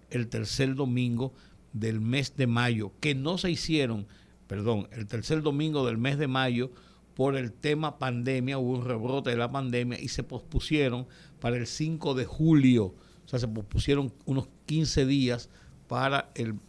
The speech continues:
el primer domingo de, de julio, de, primer domingo de julio, que fue,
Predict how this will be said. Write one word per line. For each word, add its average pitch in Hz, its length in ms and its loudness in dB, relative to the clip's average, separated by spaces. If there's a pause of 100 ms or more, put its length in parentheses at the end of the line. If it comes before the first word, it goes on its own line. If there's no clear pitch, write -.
el 117 120 -6
primer 123 320 -6
domingo 139 440 -2
de, 120 340 -6 (640)
de 120 80 0
julio, 139 540 2 (260)
de, 139 360 6 (1900)
primer 120 300 -2
domingo 127 440 0
de 131 80 0
julio, 123 500 0 (380)
que 113 120 -4
fue, 131 460 0